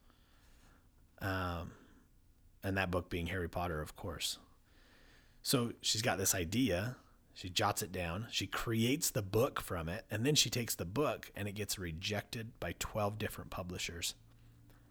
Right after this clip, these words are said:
Um, Harry Potter has sold five hundred million copies, and her net worth is now over six hundred and fifty million dollars.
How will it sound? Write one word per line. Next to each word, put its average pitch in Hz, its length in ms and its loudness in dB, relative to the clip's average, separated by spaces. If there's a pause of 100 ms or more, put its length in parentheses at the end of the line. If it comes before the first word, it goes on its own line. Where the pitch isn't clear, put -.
(600)
Um, 98 300 2
Harry 147 300 4
Potter 107 360 6
has 92 160 2
sold 90 260 0
five 95 240 -2
hundred 95 260 -2
million 85 280 -4
copies, - 500 -6 (800)
and 101 200 2
her 107 120 2
net 107 240 0
worth 95 300 -2
is 95 160 -2
now 87 400 0
over 90 280 -2
six - 360 0
hundred 98 260 -2
and 90 160 -4
fifty 87 400 -10
million 87 420 -4
dollars. 71 460 -6